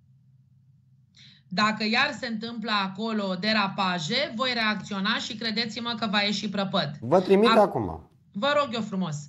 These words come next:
Speaker 1: Deci la Socola a fost, uh, și mai e ceva, la Socola, uh, deși am vorbit și cu Chirica și cu Alexe,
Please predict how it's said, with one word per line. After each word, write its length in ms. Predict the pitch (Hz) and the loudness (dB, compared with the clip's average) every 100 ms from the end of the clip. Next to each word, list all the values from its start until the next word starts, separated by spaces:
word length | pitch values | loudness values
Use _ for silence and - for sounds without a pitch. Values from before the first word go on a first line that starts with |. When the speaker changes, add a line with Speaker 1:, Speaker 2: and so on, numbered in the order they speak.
| - - - | -20 -20 -6
Speaker 1:
Deci 320 | 226 220 190 | 0 2 2
la 320 | 240 269 262 240 - | 2 2 2 -2 -8
Socola 760 | 226 220 247 269 277 254 240 226 | -8 -8 -8 -6 0 0 0 -4
a 80 | 202 | -8
fost, 380 | 226 240 - 240 233 | -6 -10 -8 -4 -4
uh, 60 | 220 | -4
și 160 | - | -6
mai 240 | 226 233 269 | -4 -2 -4
e 40 | |
ceva, 400 | 220 240 233 214 | -4 -4 0 2
la 120 | 196 240 | 2 -2
Socola, 760 | 262 254 - 185 165 175 196 - - - - - - - | -4 -6 -4 -4 -2 -2 -4 -10 -20 -20 -20 -20 -20 -6
uh, 640 | 196 208 208 202 196 196 190 190 | 0 4 4 4 4 2 -2 -2
deși 300 | 220 214 269 | 0 0 0
am 140 | 262 | 0
vorbit 280 | 247 214 240 | 0 -4 -4
și 140 | - 220 | -4 -6
cu 180 | 226 | -6
Chirica 440 | 202 214 214 220 208 | -2 0 2 2 2
și 180 | 190 - | 0 -4
cu 120 | 226 | 0
Alexe, 720 | 214 185 156 - 165 214 | 2 2 -2 -6 -6 -6